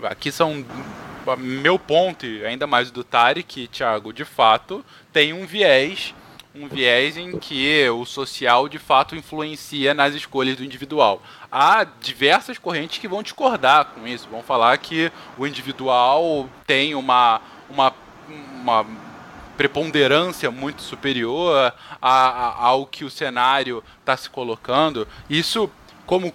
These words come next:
quase toda ciência social, é difícil você afirmar A ou B. Essa é uma diferença básica de ciência social e ciência natural. É, você tem visões e você tem dados que co-, corroboram ou não com ela.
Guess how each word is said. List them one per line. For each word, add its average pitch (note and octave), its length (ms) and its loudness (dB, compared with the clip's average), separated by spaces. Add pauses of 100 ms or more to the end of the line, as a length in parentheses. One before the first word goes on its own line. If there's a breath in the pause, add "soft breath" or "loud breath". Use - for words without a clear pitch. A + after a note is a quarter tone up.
(100)
quase G#3 340 4
toda E3 380 -2
ciência B2+ 400 -10
social, C3+ 580 0
é C3 60 2
difícil D3 400 -12
você D3+ 320 -4
afirmar C#3+ 540 4
A B2+ 60 4
ou D3 140 0
B. B2+ 320 -2
Essa A2+ 280 0
é C3 40 -6
uma B2+ 140 -14
diferença B2 340 -8
básica B2+ 460 2
de B2 240 -8
ciência B2 260 -8
social B2 340 -4
e - 20 -10
ciência B2+ 320 -4
natural. C3 420 0 (500 loud breath)
É, A2+ 960 4 (140)
você C#3 220 -10
tem C3 440 0
visões D3 560 -2
e G#3 40 -8
você G3+ 240 -8
tem A3+ 240 -12
dados D#3 500 2
que A#3+ 200 -12 (140)
co-, F3+ 260 0
corroboram C3+ 640 4
ou C#3+ 40 -4
não D#3 140 -6
com G3+ 160 -6
ela. A#2 240 2